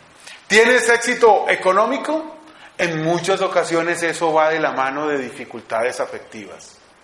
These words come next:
¿Tienes problemas afectivos? En muchas ocasiones eso va de la mano no de la pobreza necesariamente, sino de heridas en el corazón. Siempre hay dificultades. Si tú aprendes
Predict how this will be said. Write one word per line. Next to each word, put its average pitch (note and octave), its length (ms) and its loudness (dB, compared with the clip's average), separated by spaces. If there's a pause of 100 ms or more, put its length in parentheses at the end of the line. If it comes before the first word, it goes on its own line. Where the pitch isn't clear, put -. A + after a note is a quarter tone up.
(800)
¿Tienes A#3 340 2
problemas A3 580 2
afectivos? A#3+ 720 -2
En G#3 120 0
muchas G#3 300 -2
ocasiones F#3+ 480 0
eso F#3+ 240 0
va F#3 100 4
de F#3 60 2
la E3+ 100 0
mano E3 280 -2
no D3+ 140 0
de E3+ 80 4
la F3 160 0
pobreza D3+ 440 0
necesariamente, D#3+ 840 -4 (260)
sino F3 320 -2
de D3 140 4
heridas E3+ 400 0
en D3+ 80 -6
el C#3 120 -8
corazón. A2 460 -6 (2000)
Siempre G#3+ 640 -2
hay G3 220 0
dificultades. B2 1000 -6 (720)
Si F3+ 300 -4
tú C#4+ 260 2
aprendes E3 920 0